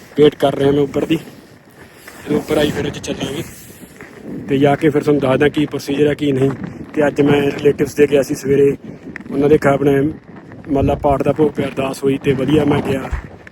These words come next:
ਤੇ ਮੈਨੂੰ ਬਹੁਤ ਵਧੀਆ ਲੱਗਿਆ ਮਿਲ ਕੇ। ਤੇ ਬਾਕੀ ਚੱਲਦੇ ਆ ਫਿਰ ਕੀ ਬਣਦਾ। ਹਾਂਜੀ, ਉਹ ਸਾਹਮਣੇ ਆਪਾਂ ਆਟੋ ਪੈਕ 'ਚ ਜਾ ਆਏ ਤੇ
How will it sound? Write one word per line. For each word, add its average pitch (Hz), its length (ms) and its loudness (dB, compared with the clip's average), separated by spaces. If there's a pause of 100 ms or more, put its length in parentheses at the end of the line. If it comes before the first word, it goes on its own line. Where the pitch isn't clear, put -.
(160)
ਤੇ 135 120 -8
ਮੈਨੂੰ 135 180 -2
ਬਹੁਤ 139 180 2
ਵਧੀਆ 147 200 4
ਲੱਗਿਆ 143 320 -2 (800)
ਮਿਲ 135 100 -2
ਕੇ। 165 220 -2 (1000)
ਤੇ - 120 -18
ਬਾਕੀ 135 440 -4 (420)
ਚੱਲਦੇ 139 300 -6
ਆ 139 40 0
ਫਿਰ 135 200 -2 (460)
ਕੀ 135 120 -6
ਬਣਦਾ। 135 360 -8 (1500)
ਹਾਂਜੀ, 160 220 -2
ਉਹ 190 60 4
ਸਾਹਮਣੇ 175 380 0
ਆਪਾਂ 190 220 0
ਆਟੋ 170 160 0
ਪੈਕ 170 200 -4
'ਚ 175 100 -12
ਜਾ 151 140 -2
ਆਏ 139 240 -6 (540)
ਤੇ 151 280 -2